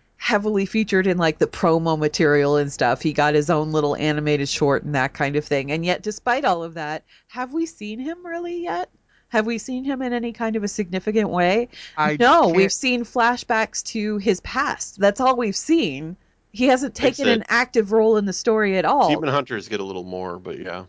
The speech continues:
Speaker 1: Yeah, but he hasn't really taken, like, a big active role in the story, the current story, what's going on right now at all. And that kind of bothers me, 'cause it's like, well, Burning Crusade Part Two.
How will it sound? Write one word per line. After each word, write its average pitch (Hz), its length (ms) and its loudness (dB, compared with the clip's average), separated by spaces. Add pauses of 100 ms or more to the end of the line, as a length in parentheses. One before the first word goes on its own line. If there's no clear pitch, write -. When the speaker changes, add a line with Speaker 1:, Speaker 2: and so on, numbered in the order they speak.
(140)
Speaker 1:
Yeah, 277 340 2
but 226 200 -2
he 285 140 -6
hasn't 285 300 -6
really 247 220 0
taken, 294 340 -4
like, 190 160 -2
a 185 60 0
big 214 440 4
active 190 440 -2
role 180 420 2
in 190 180 -4
the 185 80 0
story, 180 520 2
the 180 100 0
current 285 500 -2
story, 143 320 0
what's 196 300 0
going 208 260 4
on 202 160 2
right 196 220 0
now 214 380 -2 (120)
at 208 180 2
all. 165 360 2 (400)
And 175 460 2 (420)
that 190 320 4 (260)
kind 208 360 0
of 180 80 2
bothers 196 400 4
me, 156 120 -2
'cause 170 200 -4
it's 165 160 -6
like, 185 240 2
well, 226 280 2
Burning 240 300 0
Crusade 214 400 0
Part 202 220 2
Two. - 360 -2